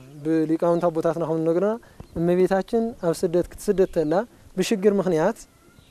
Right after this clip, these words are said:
ከም ልጅ የመረቶ ኣብኣ ከም ተጀመረ እቶም ልሃዋ ልጅጋር ኢና ነርና ዓንቶ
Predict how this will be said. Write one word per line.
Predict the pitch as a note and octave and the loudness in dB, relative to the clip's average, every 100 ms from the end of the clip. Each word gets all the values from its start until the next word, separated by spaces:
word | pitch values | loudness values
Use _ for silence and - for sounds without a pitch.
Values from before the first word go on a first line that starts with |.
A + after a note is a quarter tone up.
| - - | -20 -20
ከም | - F#3+ F#3+ | -2 4 4
ልጅ | G3+ F3 | 4 4
የመረቶ | F#3 F3 E3 D#3+ D3+ - C#3 B2 - - | 4 4 2 2 0 -4 -10 -10 -20 -12
ኣብኣ | D#3+ F3 G3+ | -4 0 2
ከም | F#3 F3+ | 2 0
ተጀመረ | F#3+ D#3+ D#3 D3 C#3+ C3+ B2 - - - - - - | 0 0 0 -2 -4 -6 -10 -14 -14 -14 -18 -20 -16
እቶም | - G#3+ A3 | 0 4 6
ልሃዋ | G#3 G#3 A#3+ G#3 | 8 10 8 6
ልጅጋር | F3+ F3+ D#3+ F#3 G3+ G3 | 4 2 2 6 8 8
ኢና | F3+ E3+ | 6 2
ነርና | E3 E3 D#3+ | 2 0 -2
ዓንቶ | D#3 - | -4 -4